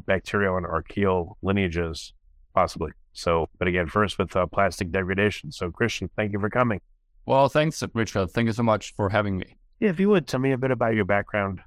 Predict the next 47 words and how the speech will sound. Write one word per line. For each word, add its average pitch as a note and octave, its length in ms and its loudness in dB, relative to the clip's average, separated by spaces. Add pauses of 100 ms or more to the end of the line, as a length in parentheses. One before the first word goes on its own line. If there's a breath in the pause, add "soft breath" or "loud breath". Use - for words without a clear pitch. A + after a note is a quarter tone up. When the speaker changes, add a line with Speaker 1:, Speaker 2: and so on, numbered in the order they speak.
(180)
Speaker 1:
and F2+ 160 -2
how G2 120 2
you F#2+ 140 0
got F#2+ 160 4
into G2 220 -2
the F#2+ 140 0
area F#2+ 260 2
of E2 80 -4
research F2+ 400 -2
you're F2+ 100 -4
working F#2 280 -2
in F2 100 -2
right F2 160 -4
now. F2 240 -2 (480)
Speaker 2:
Yeah, F#3 320 4
sure. D3+ 380 2
So B2+ 140 -2
as B2 160 0
you A#2+ 60 0
said, A#2+ 280 0
I'm A#2 240 2
a, A2+ 180 0
I'm A2+ 140 0
a G#2+ 80 0
researcher A#2+ 960 0
and A2 160 0
a - 20 -2
group B2 300 0
leader A2 200 2
here A2 260 2
at G#2 100 2
the G#2 60 0
University G2 800 0
of F#2 260 0
Queensland D#3 720 0
in, G#2+ 240 0
uh, G2 100 2
sunny A2+ 300 0
Brisbane, B2 340 -2
Australia. C3+ 680 0 (100)
And A#2+ 400 -2
my A2+ 160 2
research C3 600 -2
focuses A2+ 560 -2
on, G#2 180 2
on G2 140 -2
microbiology, D3+ 1000 0